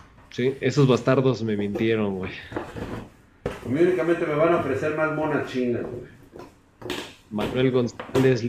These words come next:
Speaker 1: Lick, una treinta sesenta Ti, contacta al Drac ahí en pedidos arroba espartan geek punto com,
Speaker 2: Pues bueno,
Speaker 1: pero no
Speaker 2: vamos
Speaker 1: sé.
Speaker 2: a terminar esto con
Speaker 1: Breakers.
Speaker 2: una
Speaker 1: X P G.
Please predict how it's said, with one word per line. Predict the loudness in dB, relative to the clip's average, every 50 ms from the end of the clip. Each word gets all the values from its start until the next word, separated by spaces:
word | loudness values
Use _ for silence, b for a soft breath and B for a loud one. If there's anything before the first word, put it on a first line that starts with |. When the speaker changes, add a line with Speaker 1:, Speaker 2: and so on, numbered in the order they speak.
| -6
Speaker 1:
Lick, | -6 -8 -2 2
una | 4 4 4 4 4
treinta | 6 6 6 4 4 0 0 0
sesenta | 0 0 -4 -8 -8 -6 -4 -2 0
Ti, | 2 4 4 6 4 4 2 2
contacta | 0 -2 0 0 0 -2 0 0
al | -2 0
Drac | 0 0 0 0 0 0
ahí | 0 2
en | 2 0
pedidos | 0 2 2 2 2 2 0
arroba | 0 2 2 2
espartan | 0 0 -2 -4 -2 -2 0
geek | 0 0 0 2
punto | 4 4 6 6
com, | 8
Speaker 2:
Pues | 8 8
bueno, | 8 8 6
Speaker 1:
pero | 4 4 6
no | 6
Speaker 2:
vamos | 6 6 6
Speaker 1:
sé. | 4 4 4
Speaker 2:
a | 2 2 2
terminar | 2 2 2 4 4 6 6 8 8 6 6 6 4 2 0 -2 -4 -4 -2
esto | 0 2 2 2 0 0 0 0 0 0 0 -4 -6 -12 -14 -14 -12 -12 -12 -12 -16 -18 -20 -18 -18 -18 -18 -18 -20 -20 _ -18 -14 -14 -14 -14 -14 -20 -20 -20 -20 -20 -18 -18 -20 -12 _
con | 2 6 8
Speaker 1:
Breakers. | 8 10 10 10 10 8 8 6 2 0 -2 -6 -10 -10 -10 -10 -12 -12 -14 -20 -20 -20 -20 -20 -20 -20 -20 -20 _ -20 -20 -20 -20 -20 -20 -20 -14 -12 -12 -12 -12 -16 -20 _ -20 -20 -20 _ -20 -16 -10
Speaker 2:
una | -6 -4 -2 0 2 2 2 4 4 4
Speaker 1:
X | 4 4 4
P | 2 2 2
G. | 2 2 0